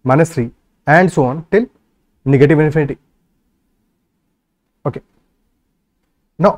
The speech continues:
all the numbers that can be drawn on a number line are called real numbers। स्टार्ट करेंगे तो दो तरह के नंबर्स हमारे हो गए, रियल नंबर्स and imaginary numbers।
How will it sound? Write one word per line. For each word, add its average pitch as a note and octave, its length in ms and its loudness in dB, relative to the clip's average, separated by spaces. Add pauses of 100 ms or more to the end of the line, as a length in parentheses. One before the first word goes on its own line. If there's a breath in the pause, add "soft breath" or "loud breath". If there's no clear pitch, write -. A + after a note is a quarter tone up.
all A3+ 280 6
the G#3+ 100 4
numbers E3 360 0 (100)
that F#3 360 2
can D#3+ 220 0
be E3 80 4
drawn C3+ 480 0
on C#3+ 160 2
a C#3 80 0
number C#3 220 0
line A#2+ 300 -4 (100)
are C3 200 0
called A#2+ 400 -4 (260)
real C#3+ 300 4
numbers। G#2 340 -6 (760)
स्टार्ट D3+ 400 0
करेंगे D#3+ 260 0
तो B3 80 -2
दो E3 180 4
तरह F3+ 180 2
के E3 80 0
नंबर्स C#3 260 2
हमारे B2+ 200 2
हो A#2+ 120 0
गए, D#3 120 -8 (200)
रियल F3 280 4
नंबर्स C#3 400 -2 (1600)
and F#3+ 280 0
imaginary C#3+ 560 2
numbers। G2+ 320 -8